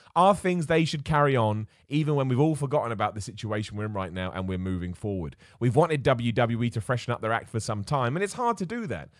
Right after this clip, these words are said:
Again, something else I said on videos is we need something, but what that is, I don't know.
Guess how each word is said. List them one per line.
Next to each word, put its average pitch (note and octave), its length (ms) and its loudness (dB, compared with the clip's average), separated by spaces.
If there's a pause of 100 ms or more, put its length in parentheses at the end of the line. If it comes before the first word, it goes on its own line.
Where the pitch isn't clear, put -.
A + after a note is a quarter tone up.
(100)
Again, F#3 320 2
something D3 300 0
else F#3 220 4
I C#3+ 60 4
said B2 200 0
on G2 100 0
videos E2+ 520 -6
is G#2 200 -8
we B2 120 2
need D#3 240 -2
something, E3+ 420 -2
but G2+ 140 -6
what B2 160 -6
that C3 140 -2
is, B2+ 120 -4
I B2+ 140 2
don't A#2+ 180 0
know. B2+ 300 -2